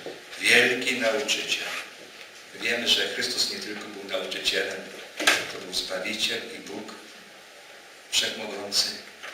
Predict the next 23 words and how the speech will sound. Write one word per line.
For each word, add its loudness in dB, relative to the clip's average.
który -2
wprasza 2
się 2
do -6
domu -8
grzesznika. -2
Chce 4
zejść. -2
I -6
nie -2
przeszkadza 2
jemu, 4
e, 4
że 8
Zacheusz 4
ma, 4
e, 2
na 2
swoim 2
koncie 4
wiele 0
niewłaściwych -2
rzeczy. -2